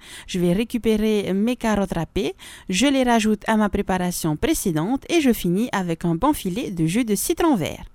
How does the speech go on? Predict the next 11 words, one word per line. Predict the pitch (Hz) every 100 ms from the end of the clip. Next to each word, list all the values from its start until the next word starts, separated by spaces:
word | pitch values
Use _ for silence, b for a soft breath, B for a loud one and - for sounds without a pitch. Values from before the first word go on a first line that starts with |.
| b b _ 190
Je | 202
mélange | 302 330 311 - -
tout | 294
ça | -
ensemble | 269 262 - 262 247
pour | 226
obtenir | 220 - 220 220 208
une | 202 196
farce | - 202 - 180
bien | 160 180 330
homogène. | 330 233 170 190 254